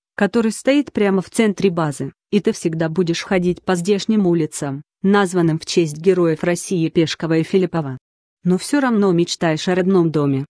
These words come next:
о встрече с близкими. И остро понимаешь, как же нужна здесь именно духовная пища,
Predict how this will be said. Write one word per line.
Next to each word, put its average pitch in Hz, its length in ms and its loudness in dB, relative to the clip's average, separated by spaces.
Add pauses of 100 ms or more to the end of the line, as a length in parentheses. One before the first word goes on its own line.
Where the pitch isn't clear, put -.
(120)
о 180 100 0
встрече 180 480 -2
с 170 80 -4
близкими. 147 600 -2 (440)
И 190 120 6
остро 226 360 2
понимаешь, 160 680 0 (200)
как 185 220 0
же 202 120 2
нужна 190 400 0
здесь 175 360 -2
именно 160 380 0
духовная 170 560 -2
пища, 226 540 -2